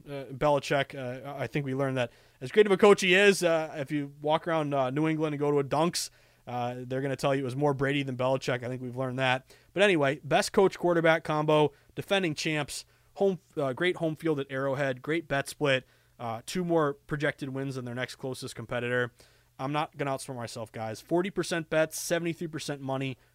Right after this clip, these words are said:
super sharp split there. Uh, I'm going Chiefs, my first futures bet.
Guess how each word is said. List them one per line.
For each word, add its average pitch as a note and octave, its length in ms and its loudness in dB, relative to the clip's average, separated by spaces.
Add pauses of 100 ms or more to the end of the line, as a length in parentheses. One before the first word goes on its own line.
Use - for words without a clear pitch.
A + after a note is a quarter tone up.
super F3+ 460 -6
sharp C#3 320 -2
split - 320 -8
there. B2 280 -2 (320)
Uh, B2+ 100 -12
I'm C3+ 100 -8
going D3 240 -2
Chiefs, - 580 -4 (220)
my B2 120 -10
first - 560 0
futures D#3+ 360 -6
bet. B2 260 -2